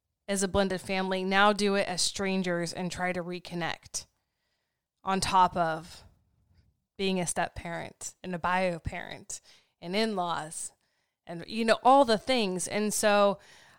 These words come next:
that's my only caution, but who am I to say it's not gonna work? We do know people who live in separate homes and it works fine for them.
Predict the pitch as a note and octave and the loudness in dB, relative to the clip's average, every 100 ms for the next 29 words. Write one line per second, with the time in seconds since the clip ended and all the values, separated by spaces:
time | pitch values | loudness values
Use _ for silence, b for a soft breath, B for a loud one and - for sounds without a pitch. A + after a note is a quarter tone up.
0 | b _ G3 G#3 A3+ - - A3 G#3+ G3 | b _ 2 6 6 4 -2 2 4 4
1 | A3+ G#3+ F#3 - A#3 C4 D#4 - F#3 G3 | 2 0 -4 -2 6 6 6 0 -2 0
2 | F#3 G#3 - F3+ B3 D#4+ D4 C4 G4 B3 | 2 4 2 -2 2 4 4 4 4 2
3 | - F3 F3 F3 - E3+ E3 F3+ E3+ F3 | 2 0 -2 -4 -2 -2 -2 -4 -2 -2
4 | F3 - F#3+ G#3+ G3+ A#3 D#4 D4+ C4 - | -4 -4 -6 -4 -2 0 2 4 2 0
5 | A3 - G#3 F#3 F#3+ G3+ F3+ G#3 G#3 G3+ | -2 2 2 2 -2 -2 0 2 2 0
6 | G3+ - G3 - G3+ F#3 F#3+ G#3 F#3+ F#3+ | -2 0 0 2 2 2 0 2 4 2
7 | F#3+ F3 G3+ F#3+ F#3+ F#3+ G3 F#3 F3+ E3+ | 0 0 -2 0 0 -2 -6 -4 -6 -6
8 | - - D#4 G4+ - F3 D#3 - | -6 -2 0 0 -4 -6 -6 -10